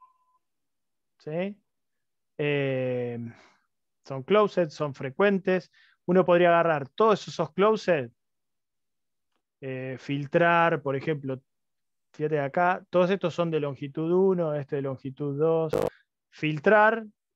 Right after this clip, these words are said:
la cantidad mínima también a,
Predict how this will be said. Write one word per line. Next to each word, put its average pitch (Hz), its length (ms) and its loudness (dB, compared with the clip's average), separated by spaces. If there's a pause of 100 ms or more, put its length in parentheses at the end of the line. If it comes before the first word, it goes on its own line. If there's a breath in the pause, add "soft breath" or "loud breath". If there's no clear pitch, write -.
(140)
la 139 220 -6
cantidad 151 420 0
mínima 214 720 -2 (120)
también 170 720 -6
a, 165 400 -6